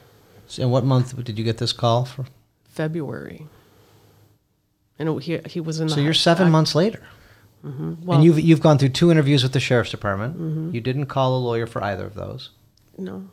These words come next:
Speaker 1: 'Cause you thought there's no way you did anything wrong. There's no way anybody could believe you did anything wrong. There's no external trauma. There's nothing
Speaker 2: Well,
Speaker 1: going on
Speaker 2: I didn't
Speaker 1: here.
Speaker 2: feel like there was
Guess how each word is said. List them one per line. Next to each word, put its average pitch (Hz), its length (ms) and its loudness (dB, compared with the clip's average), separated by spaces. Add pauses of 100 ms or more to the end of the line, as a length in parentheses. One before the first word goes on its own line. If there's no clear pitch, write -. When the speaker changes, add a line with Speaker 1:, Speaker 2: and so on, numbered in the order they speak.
Speaker 1:
'Cause 104 120 -8
you 117 100 -4
thought 113 360 -2
there's 107 200 -6 (360)
no 123 160 -4
way 123 160 0
you 120 140 -2
did 117 140 -4
anything 117 240 -2
wrong. 110 200 -4
There's 110 140 -4
no 127 100 0
way 123 140 0
anybody 120 240 0
could 113 160 -8
believe 127 320 0
you 131 60 0
did 120 120 0
anything 107 240 0
wrong. 107 300 -4
There's 101 140 -6
no 120 160 -2
external 120 480 -6
trauma. 117 600 -6
There's 110 340 -6
nothing 123 400 -2
Speaker 2:
Well, 190 120 0
Speaker 1:
going 226 100 2
on 247 60 2
Speaker 2:
I - 40 4
didn't 208 140 0
Speaker 1:
here. 202 80 -6
Speaker 2:
feel 208 160 -2
like 196 200 -4
there 185 120 -6
was 165 360 -8